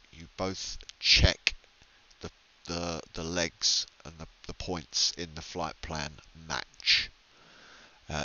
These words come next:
if they don't, you need to try and get them matching while you're on the ground. Um, either enter points,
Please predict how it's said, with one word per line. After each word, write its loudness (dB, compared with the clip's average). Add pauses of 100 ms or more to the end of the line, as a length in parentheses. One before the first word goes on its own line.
if -8
they -2 (100)
don't, 0 (640)
you -14 (120)
need -6
to -6
try -2
and -8
get -2
them -6
matching 2 (340)
while -6
you're -8
on -8
the -14
ground. -8 (220)
Um, -6 (1400)
either 0 (100)
enter -4 (120)
points, 2